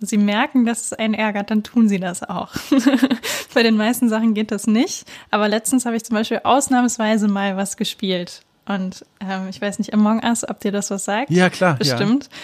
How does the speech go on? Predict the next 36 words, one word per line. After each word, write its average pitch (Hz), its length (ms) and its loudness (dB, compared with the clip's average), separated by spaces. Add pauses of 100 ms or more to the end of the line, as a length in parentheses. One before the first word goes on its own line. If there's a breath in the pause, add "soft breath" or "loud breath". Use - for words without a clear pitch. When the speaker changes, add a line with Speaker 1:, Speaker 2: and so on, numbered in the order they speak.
(240 loud breath)
Speaker 1:
Und 208 360 2
da 214 60 2
gibt's 262 220 0
ja 254 80 4
diese 220 180 2
Gruppenbesprechungen 190 840 -4
zwischendrin. 190 580 -6
Speaker 2:
Mhm. 113 420 -2 (220)
Speaker 1:
<laughs> - 240 -8
Und 226 120 0
ich 202 80 0
meinte, 233 220 0
„Leute, 277 380 2
jetzt 269 220 -4
blamiert 247 360 0
mich 311 200 -4
nicht. 320 240 0
Ich 208 100 -6
spiele 247 200 0
mit 254 140 2
einer 226 120 0
fremden 247 340 0
Gruppe, 302 320 2
die 233 140 -2
kennen 302 320 0
das 302 160 -2
ja 277 100 2
alles 285 240 -4
nicht. 277 240 2
Jetzt, 226 240 -4
jetzt 226 220 -4
macht 247 240 0
mal, 233 260 0 (140)
macht 247 240 0
mal 220 100 0
nix.“ 226 440 0